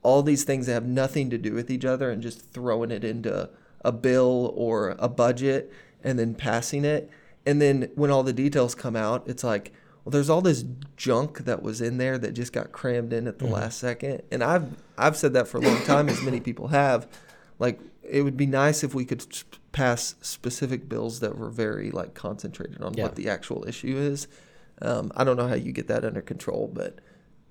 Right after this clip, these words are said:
Speaker 1: I think that would be a step in the right direction.
Speaker 2: Yeah.
Speaker 1: So,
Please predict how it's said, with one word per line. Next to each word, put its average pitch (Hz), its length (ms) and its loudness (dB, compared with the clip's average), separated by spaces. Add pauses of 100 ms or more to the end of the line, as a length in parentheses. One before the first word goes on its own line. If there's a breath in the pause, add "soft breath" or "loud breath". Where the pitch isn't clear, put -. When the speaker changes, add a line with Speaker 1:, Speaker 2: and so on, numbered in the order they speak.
(240)
Speaker 1:
I 135 40 -4
think 131 200 -4
that 120 80 4
would 113 120 -2
be - 80 -4
a 107 60 -2
step - 260 -4
in - 60 -10
the - 80 -6
right 110 160 -2
direction. 113 500 -4 (140)
Speaker 2:
Yeah. 80 220 -4 (180)
Speaker 1:
So, - 280 4